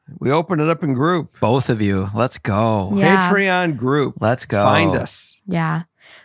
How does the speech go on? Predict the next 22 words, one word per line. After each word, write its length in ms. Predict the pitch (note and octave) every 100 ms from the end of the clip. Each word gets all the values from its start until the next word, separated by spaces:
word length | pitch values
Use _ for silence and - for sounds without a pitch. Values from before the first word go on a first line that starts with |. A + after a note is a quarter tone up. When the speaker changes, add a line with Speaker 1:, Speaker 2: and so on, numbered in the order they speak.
| _
Speaker 3:
But, 300 | C4+ B3+ B3 -
Speaker 1:
And 120 | B3
Speaker 3:
um, 220 | A#3+ A3+ A#3
Speaker 1:
we're, 60 | F#3
and 100 | E3+
we're 140 | A#3+
due 240 | F3 D#3+ B3+
to 140 | F#4+
a 60 | -
group. 260 | C3+ - C#3
It's 100 | -
been 180 | F3+
a 60 | D4
month. 400 | D#3+ - - - _ A#3+
Speaker 3:
We 220 | B3+ B3+
are. 300 | A3+ A3+ G#3+
We 140 | G#3+
ought 100 | G#3+
to 80 | G#3+
figure 260 | G#3 G#3 G#3
out, 180 | G3+ -
we're 240 | G#3+ G#3